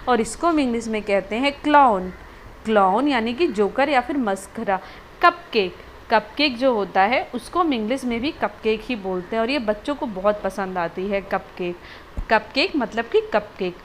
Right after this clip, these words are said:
वापसी उपहार, वापसी उपहार ये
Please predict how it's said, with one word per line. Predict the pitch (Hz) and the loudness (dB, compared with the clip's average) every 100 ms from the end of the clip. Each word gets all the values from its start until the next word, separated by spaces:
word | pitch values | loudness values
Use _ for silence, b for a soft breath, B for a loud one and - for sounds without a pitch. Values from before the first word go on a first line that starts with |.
| B - | B -6
वापसी | 202 220 214 - 320 | 4 4 4 0 0
उपहार, | 262 196 214 190 180 B B - | 0 -4 2 4 4 B B 2
वापसी | 214 202 - - | 4 4 0 -2
उपहार | 285 226 208 202 247 | 0 0 4 4 4
ये | 254 302 226 | 2 0 -2